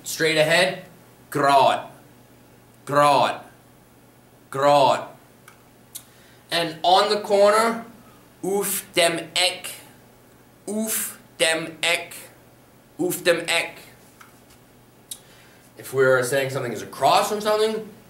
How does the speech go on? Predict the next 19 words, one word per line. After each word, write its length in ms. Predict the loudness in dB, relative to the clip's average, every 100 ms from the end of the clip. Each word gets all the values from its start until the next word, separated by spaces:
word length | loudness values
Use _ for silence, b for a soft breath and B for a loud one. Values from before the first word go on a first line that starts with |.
| -20 -2
über 560 | 2 6 6 4 -2 -12
von, 560 | -10 -2 2 2 0 -8 -18 -20 _ _ _ _ _ _ _ _ -4
über 540 | 0 2 4 2 0 -6 -20 _
von. 580 | -20 -8 2 4 2 -2 -14 -20 -20 _ _ _ _ b b
And 100 | -6
remember 360 | -4 0 0 2
that 120 | 0
after 320 | 0 -2 -2
this 240 | -2 -2 -2
phrase, 320 | -2 2 2
whatever 320 | 4 4 2
you're 240 | 2 -2 0
putting 300 | -2 -2 -2
behind 460 | -2 0 0 0
it, 180 | -2 -4
across 640 | -6 -2 2 4 2 0
from 680 | -10 -2 2 2 2 0 -2
the 100 | 0
restaurant 760 | 4 2 0 0 2 2 0